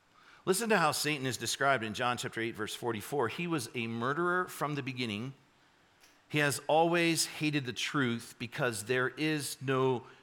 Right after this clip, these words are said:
truth in him. When he lies, it is consistent with his character, for he is a liar." And look at this, "and the father of all lies." So what I want to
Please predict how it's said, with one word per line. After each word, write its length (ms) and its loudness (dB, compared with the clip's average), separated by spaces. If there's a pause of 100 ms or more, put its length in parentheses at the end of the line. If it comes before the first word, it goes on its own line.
truth 640 -4 (340)
in 140 -2
him. 160 -4 (200)
When 240 4
he 360 4
lies, 800 6
it 100 4
is 180 4
consistent 840 0
with 120 0
his 180 -2
character, 680 2 (320)
for 120 0
he 160 2
is 120 2
a 80 2
liar." 640 2
And 100 -2
look 80 0
at 60 -2
this, 320 -4 (480)
"and 120 -4
the 100 -4
father 960 -2 (920)
of 140 -2
all 160 -2
lies." 720 -4 (1120)
So 120 0
what 100 6
I 20 6
want 160 2
to 120 0